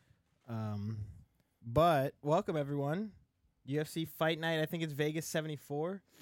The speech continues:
Uh, Kai Kara France versus Albazi.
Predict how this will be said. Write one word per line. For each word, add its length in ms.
Uh, 400
Kai 280
Kara 280
France 360
versus 460
Albazi. 720